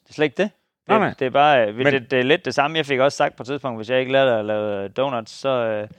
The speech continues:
Speaker 2: vil du købe en
Speaker 1: så vil jeg
Speaker 2: Tesla.
Speaker 1: købe en Tesla, ikke?
Speaker 2: Ja.
Speaker 1: Det, øh, det vil jeg da gerne bevise, at, øh, jeg, jeg, jeg har så sjovt nok heller ikke haft mulighed for at øve mig.
Speaker 2: Nej.
Speaker 1: Så, øh,
Speaker 2: Nej.
Speaker 1: men, øh,
Speaker 2: Og det er bare, du kan sige, det,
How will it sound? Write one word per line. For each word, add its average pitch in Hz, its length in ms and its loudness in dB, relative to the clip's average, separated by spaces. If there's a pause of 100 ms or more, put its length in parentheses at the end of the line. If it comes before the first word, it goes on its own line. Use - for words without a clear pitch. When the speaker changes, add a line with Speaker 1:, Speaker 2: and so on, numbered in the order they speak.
Speaker 2:
vil 127 100 4
du 117 60 2
købe 139 140 2
en 139 60 -2
Speaker 1:
så 139 100 2
vil 139 40 4
jeg 165 80 6
Speaker 2:
Tesla. 147 160 4
Speaker 1:
købe 160 80 2
en 156 80 -4
Tesla, 165 320 2
ikke? 131 120 4
Speaker 2:
Ja. 135 100 6
Speaker 1:
Det, 127 480 4
øh, 110 60 -2
det - 180 0
vil 160 60 2
jeg 127 80 6
da 113 120 2
gerne 143 120 0
bevise, 139 380 2
at, - 160 -6
øh, 107 420 0 (460)
jeg, 139 160 -4 (220)
jeg, 143 240 4
jeg 135 120 2
har 120 200 2
så 107 140 -10
sjovt 123 240 -2
nok 107 80 -6
heller 117 140 0
ikke 110 80 -4
haft 107 80 -6
mulighed 123 160 -6
for 120 120 -2
at 113 60 -4
øve 139 120 -4
mig. 123 120 -10 (180)
Speaker 2:
Nej. 262 280 2
Speaker 1:
Så, 156 360 4
øh, 113 280 -2
Speaker 2:
Nej. 202 200 2
Speaker 1:
men, 139 220 -2
øh, 113 340 -2 (340)
Speaker 2:
Og 160 160 2
det 185 120 6
er 196 120 6
bare, 165 360 2
du 139 160 0
kan 123 100 2
sige, 131 120 -2
det, 123 180 -4